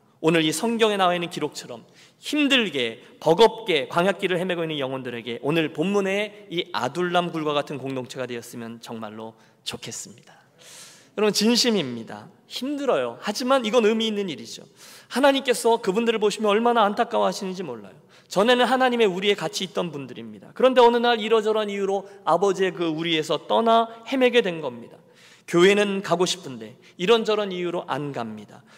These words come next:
사실 여러분, 갈 만한 교회도 그리 많지 않습니다. 저 교회는 어떻대, 저 교회는 이렇대, 저 교회 가면 그 사람이 있대, 그 양반 아직도 거기 댕긴데,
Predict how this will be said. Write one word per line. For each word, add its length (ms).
사실 680
여러분, 440
갈 200
만한 320
교회도 220
그리 160
많지 300
않습니다. 520
저 200
교회는 320
어떻대, 480
저 160
교회는 280
이렇대, 500
저 140
교회 200
가면 200
그 120
사람이 320
있대, 420
그 100
양반 260
아직도 360
거기 220
댕긴데, 500